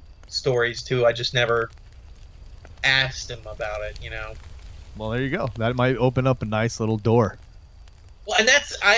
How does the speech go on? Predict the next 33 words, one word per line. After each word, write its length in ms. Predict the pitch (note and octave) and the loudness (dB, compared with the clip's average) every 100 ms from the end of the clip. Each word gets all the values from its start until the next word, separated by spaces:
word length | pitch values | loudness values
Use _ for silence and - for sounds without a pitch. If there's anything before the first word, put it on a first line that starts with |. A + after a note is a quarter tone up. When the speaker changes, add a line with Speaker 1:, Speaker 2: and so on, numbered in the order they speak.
| C4+ D#4 | 6 2
Speaker 1:
asked 140 | - | 0
my 140 | A#3+ G3 | -4 -4
mom, 280 | F3+ B3 F#3+ | -4 -6 -4
I 60 | |
was 140 | E3 D#3 | -2 -2
like, 140 | F3+ | 0
"Well, 100 | F#3 F3 | -2 4
where 180 | F#3+ B3+ | 6 6
did 140 | G#3 | 2
we 100 | F#3 | -4
go? 420 | D3 E3 D#3 D3+ C3+ - - - - - - | 4 6 6 2 -8 -18 -20 -20 -20 -18 -8
You 100 | F3 | -2
know, 220 | D3 C3+ | 0 0
wh-, 320 | D3+ D3 D#3 | -2 -8 2
where 220 | D#3 G#3 | 8 8
was 160 | G#3+ E3 | 8 4
this 140 | D#3+ | -2
campsite 560 | - G#3+ D4+ - C#3+ B2 | 0 2 2 2 2 4
at?" 140 | B2 | 2
And 100 | B2 C3 | 2 -2
she 140 | F3 | 0
was 200 | F3 C#3 | 0 4
like, 280 | C3 A#2+ - - - - - - - - - - - - | 4 4 0 -12 -14 -14 -14 -14 -12 -12 -12 -12 -10 -6
you 120 | - F3 | 2 4
know, 100 | C#3+ | 4
trying 340 | C3+ F#3 G3 | 2 4 6
to 100 | F3 | 6
impress 420 | D3+ C#3 F3 E3+ | 4 4 2 2
upon 300 | - - C#3+ | -2 -2 -2
me 140 | C3+ C3+ | 0 0
that 120 | B2+ | 0
it 100 | B2+ | 0
wasn't 460 | C3+ C#3 C3+ C#3 | 6 6 6 0